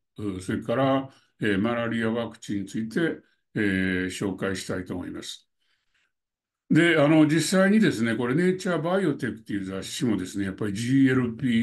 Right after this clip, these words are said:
ードラッグが一位に来てますね。で、ジーエルピードラッグって何かっていうとですね、あの、お、もう、お、皆さんは新聞報道なので、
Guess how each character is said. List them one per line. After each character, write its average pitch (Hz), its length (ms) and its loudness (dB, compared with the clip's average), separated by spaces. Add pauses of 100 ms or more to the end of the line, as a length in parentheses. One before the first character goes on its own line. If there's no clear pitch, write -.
(320)
ー - 20 -8
ド 117 100 -4
ラ 120 160 0
ッ 110 80 -6
グ 101 180 -6
が 104 280 -4
一 127 420 0
位 - 20 -2
に 101 160 -6
来 - 80 -16
て - 120 -14
ま - 100 -18
す - 180 -10
ね。 147 140 -6 (1700)
で、 156 120 0
ジ 151 160 2
ー 247 40 4
エ 277 40 2
ル 269 120 0
ピ 220 440 2 (240)
ー 170 280 -2
ド 151 100 0
ラ 190 160 2
ッ 185 40 -2
グ 131 100 -6
っ - 20 -10
て 110 100 -8
何 98 300 -4
か 110 160 -6
っ 95 100 -14
て - 200 -12
い 101 140 -4
う 98 100 -4
と 135 180 -4
で 107 100 -6
す 104 200 -14
ね、 101 320 -10 (680)
あ 113 120 0
の、 110 100 2
お、 98 1500 -4
も 107 420 -2
う、 110 60 -8
お、 95 360 -10 (120)
皆 127 340 0
さ 113 180 -6
ん 104 240 0
は 113 180 0
新 113 380 0
聞 135 320 6
報 165 260 0
道 104 180 -4
な 90 160 -8
の 92 200 -8
で、 123 280 -2